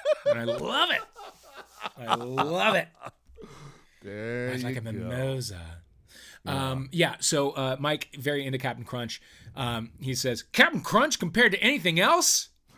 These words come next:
Speaker 1: Get it."
Speaker 2: <laughs>
Speaker 1: I love it.
Speaker 2: Well, I mean, in fairness, he's talking about the sub Captain Crunches, as we were speaking of the sub Spectrums.
Speaker 1: The Crunch Berries.
Speaker 2: And, yeah, we're really, it's
Speaker 1: Yeah.
Speaker 2: all, it's all a life taco in this podcast. We're
Speaker 1: Mm-hmm.
Speaker 2: dealing with one thing.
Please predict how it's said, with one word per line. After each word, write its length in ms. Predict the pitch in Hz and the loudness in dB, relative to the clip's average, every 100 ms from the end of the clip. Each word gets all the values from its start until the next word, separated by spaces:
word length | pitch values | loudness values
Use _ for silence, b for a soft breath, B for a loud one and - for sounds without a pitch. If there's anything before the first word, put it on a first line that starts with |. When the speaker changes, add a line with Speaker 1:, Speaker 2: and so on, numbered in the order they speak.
| - | 4
Speaker 1:
Get 460 | 262 240 220 - 233 | 8 8 10 10 12
it." 60 | |
Speaker 2:
<laughs> 720 | 220 208 147 - _ _ - 180 | 10 8 6 -4 _ _ -10 -4
Speaker 1:
I 960 | 143 - - - _ _ _ _ - | -4 -6 -12 -12 _ _ _ _ -10
love 140 | 104 95 | -8 -8
it. 120 | - | -4
Speaker 2:
Well, 240 | - 339 | 2 6
I 60 | 320 | 6
mean, 180 | 311 294 | 2 -2
in 140 | 269 | -4
fairness, 480 | 202 262 262 226 190 | 0 2 4 2 0
he's 140 | 202 | -4
talking 380 | - 190 185 170 | 4 4 4 0
about 280 | 156 151 143 | 4 2 2
the 60 | 127 | -4
sub 400 | - 147 131 - | 0 2 2 0
Captain 380 | 127 - 110 | -2 -2 -6
Crunches, 540 | 104 113 98 - 87 87 | -2 -2 -2 -6 -10 -10
as 220 | - 123 120 | -4 -2 0
we 120 | 131 | 2
were 140 | 120 | 2
speaking 400 | 117 - 113 101 | 0 -2 -2 -2
of 120 | 101 | -4
the 60 | 92 | -6
sub 280 | 98 104 98 | -6 -6 -6
Spectrums. 880 | - 107 92 - 95 85 87 78 - | -8 -8 -8 -8 -8 -6 -10 -12 -16
Speaker 1:
The 60 | 123 | -14
Crunch 220 | 110 104 | -12 -8
Berries. 560 | 104 101 95 92 92 87 _ | -6 -6 -6 -8 -10 -14 _
Speaker 2:
And, 100 | 110 | -6
yeah, 240 | 110 92 | -4 -4
we're 160 | 92 120 | -4 0
really, 360 | 143 151 147 | 4 4 4
it's 120 | 135 - | 2 4
Speaker 1:
Yeah. 80 | |
Speaker 2:
all, 140 | 143 147 | 4 4
it's 180 | 139 - | 2 2
all 220 | 151 160 | 4 4
a 40 | |
life 300 | 156 160 175 | 4 2 0
taco 480 | - 131 104 104 90 | -2 -4 -2 -6 -8
in 60 | 90 | -8
this 120 | 92 | -10
podcast. 680 | - 87 78 90 73 - - _ _ _ _ | -10 -12 -12 -20 -20 -20 -20 _ _ _ _
We're 60 | 120 113 | -12 -8
Speaker 1:
Mm-hmm. 60 | 113 | -6
Speaker 2:
dealing 340 | 120 131 135 | -2 0 0
with 180 | 123 113 | -2 -4
one 360 | 113 123 123 123 | -2 -2 -2 -6
thing. 420 | 120 104 85 69 | -6 -8 -10 -20